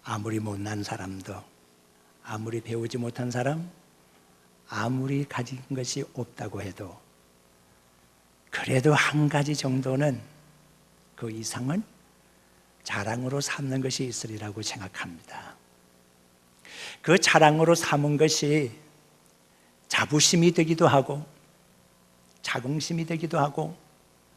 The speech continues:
내가 살아가는 삶의 의미를 부여하는 것이기도 됩니다. 그렇기 때문에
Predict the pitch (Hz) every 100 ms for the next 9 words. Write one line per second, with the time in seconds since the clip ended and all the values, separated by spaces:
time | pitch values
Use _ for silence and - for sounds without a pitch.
0 | _ _ _ - 120 110 107 - 117 117
1 | 123 127 - 127 127 131 - 123 139 143
2 | 143 156 160 139 147 156 170 160 - 127
3 | 104 101 92 101 - - - 98 87 -
4 | - - - _ _ _ _ _ _ _
5 | _ _ _ _ _ _ _ _ _ _
6 | _ _ _ _ _ _ _ 170 170 233
7 | 233 208 175 165 160 165 -